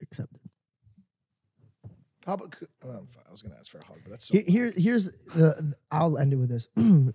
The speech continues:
Speaker 1: Whether your God to be true or whether my God to be true, a greater power gave us free will.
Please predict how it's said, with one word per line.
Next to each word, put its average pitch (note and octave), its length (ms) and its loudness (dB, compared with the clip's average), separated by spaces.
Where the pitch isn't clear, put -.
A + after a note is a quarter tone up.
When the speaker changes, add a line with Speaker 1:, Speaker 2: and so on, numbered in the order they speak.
Speaker 1:
Whether D#3+ 340 4
your D#3 340 4
God F3+ 320 2
to G3 80 0
be F#3 140 0
true A#3 280 -4
or D3 120 2
whether C3+ 260 4
my B2+ 240 0
God A#2 220 -4
to A#2+ 80 -6
be A#2 100 -6
true, A2+ 260 -10
a C#3+ 140 2
greater C#3+ 540 4
power D3 340 0
gave C3 260 2
us A#2+ 120 0
free C3 260 -2
will. A#2+ 360 -2